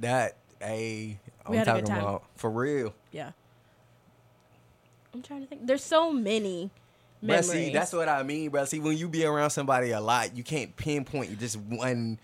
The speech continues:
Speaker 2: Do you know what I,
Speaker 1: one
Speaker 2: I do
Speaker 1: memory.
Speaker 2: remember, though? When we were at North Sumter Intermediate School before it became Wildwood Elementary,
Speaker 1: Mm-hmm.
Speaker 2: anytime somebody had to get walked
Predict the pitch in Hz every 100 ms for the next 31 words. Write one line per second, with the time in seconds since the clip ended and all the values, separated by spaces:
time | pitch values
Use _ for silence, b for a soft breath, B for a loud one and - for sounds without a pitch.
0 | - 226 254 247 247 220 185 113 233 240
1 | 240 226 240 240 247 254 247 262 262 277
2 | 269 - _ _ 220 214 202 214 240 254
3 | 254 226 220 202 190 185 185 185 - -
4 | 175 165 165 180 175 185 196 254 254 269
5 | 214 170 170 - - 170 180 190 170 -
6 | - 214 214 196 208 220 220 240 254 240
7 | 165 98 202 - B B 104 107 - 220
8 | 240 226 214 220 214 208 202 208 202 196
9 | 196 190 185 185 180 185 -